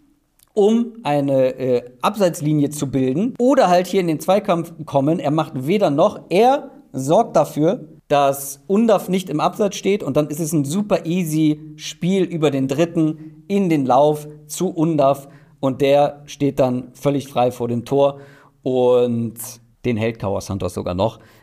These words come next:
Aber wenn man hier nochmal zurückgeht, das darf halt nicht passieren. Du musst ein Verständnis dafür entwickeln, was passiert,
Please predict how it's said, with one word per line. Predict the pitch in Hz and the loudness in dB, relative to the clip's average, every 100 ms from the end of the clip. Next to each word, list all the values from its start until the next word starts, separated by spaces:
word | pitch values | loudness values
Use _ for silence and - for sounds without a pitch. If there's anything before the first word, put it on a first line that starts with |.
| _ | _
Aber | 131 143 139 131 - | 0 2 0 -2 -6
wenn | 139 | -2
man | 139 | -2
hier | 143 | -2
nochmal | 135 131 | -2 -2
zurückgeht, | - 131 165 147 147 147 - - - _ _ | -2 -4 0 2 0 -2 -18 -20 -20 _ _
das | - 139 147 | -6 -4 0
darf | 135 135 | 0 0
halt | 120 113 | 0 -4
nicht | 117 - | -6 -8
passieren. | 107 - 104 98 - _ _ _ _ | -10 -4 -4 -6 -12 _ _ _ _
Du | 139 | -2
musst | 170 240 - | 0 0 -2
ein | 202 | -4
Verständnis | 175 151 180 202 175 - | -4 0 0 0 -4 -2
dafür | 160 156 | -2 -2
entwickeln, | 139 123 131 139 139 | -6 -6 -4 -4 0
was | 151 214 - - | 0 0 -2 -6
passiert, | 143 - - 233 269 | -4 -4 -6 -4 -4